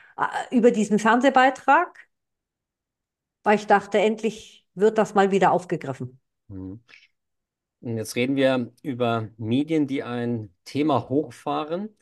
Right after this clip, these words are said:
Speaker 2: Uli Hoeneß wird, äh, in der Doku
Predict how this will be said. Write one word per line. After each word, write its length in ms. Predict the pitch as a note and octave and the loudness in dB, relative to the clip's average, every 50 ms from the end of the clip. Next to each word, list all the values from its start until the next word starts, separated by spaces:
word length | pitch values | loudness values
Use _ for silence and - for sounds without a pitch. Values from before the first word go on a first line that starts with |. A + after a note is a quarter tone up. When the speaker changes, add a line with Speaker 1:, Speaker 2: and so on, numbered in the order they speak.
| _ _ _ _ _ _ _ _ - | _ _ _ _ _ _ _ _ -8
Speaker 2:
Uli 260 | - D#3 F3 D#3+ C#3 A#2+ | -6 -4 -4 -2 -4 -2
Hoeneß 480 | A#2+ C3 C#3+ D#3 F3+ E3+ - - - C#3+ | 0 0 0 0 -2 -4 -8 -10 -6 -2
wird, 420 | D3 D#3 D#3 D#3 - - - - - | -2 -2 -2 -4 -8 -14 -14 -14 -14
äh, 220 | - C#3+ C3+ C3+ C3 | -10 -8 -8 -8 -8
in 420 | - D3 C3+ C#3 C#3 C3+ B2 A#2 A#2+ - - | -4 -2 0 2 2 2 2 0 -4 -6 -4
der 460 | C3+ B2+ B2 B2+ B2 A2+ - - C3+ | -2 0 0 0 -2 -2 -4 -6 -8
Doku 560 | A#2+ C#3+ D3 C#3+ D3 - D3 C#3 C3+ C3+ C3 | -2 -2 -2 -2 -2 -2 -2 0 0 0 -2